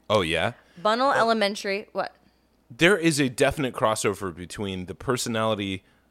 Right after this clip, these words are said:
Speaker 1: of somebody who becomes a police officer and somebody who is, like, a really strict, shitty elementary school teacher. You know what I'm saying?
Speaker 2: What is it about that?
Speaker 1: I don't know. I think the cop is, like, the meathead,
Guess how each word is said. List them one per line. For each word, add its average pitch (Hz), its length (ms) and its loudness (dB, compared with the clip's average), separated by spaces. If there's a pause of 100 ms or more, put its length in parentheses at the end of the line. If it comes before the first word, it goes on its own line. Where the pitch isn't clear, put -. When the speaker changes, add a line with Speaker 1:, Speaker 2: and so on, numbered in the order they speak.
(140)
Speaker 1:
of 92 340 -2
somebody 113 300 0
who 120 100 -6
becomes 95 320 -6
a 87 60 -10
police 90 280 -6
officer 123 540 -4
and 98 160 -6
somebody 98 360 -4
who 92 180 -10
is, 90 160 -6
like, 90 240 -10
a 98 80 -10 (200)
really 90 260 -10
strict, - 600 -4
shitty 82 640 -8
elementary 82 480 -10
school - 240 -12
teacher. - 460 -16
You 95 140 -8
know 95 60 -2
what 98 80 0
I'm 95 80 -4
saying? 95 220 0
Speaker 2:
What 214 120 -2
is 202 120 -8
it 185 60 -6
about 170 300 -2
that? - 260 -10 (440)
Speaker 1:
I 156 100 4
don't 170 180 6
know. 139 240 8
I 110 140 2
think 185 240 -2
the - 100 0
cop - 460 2
is, 117 220 -2
like, 98 260 -2
the 92 320 -4 (360)
meathead, 113 800 2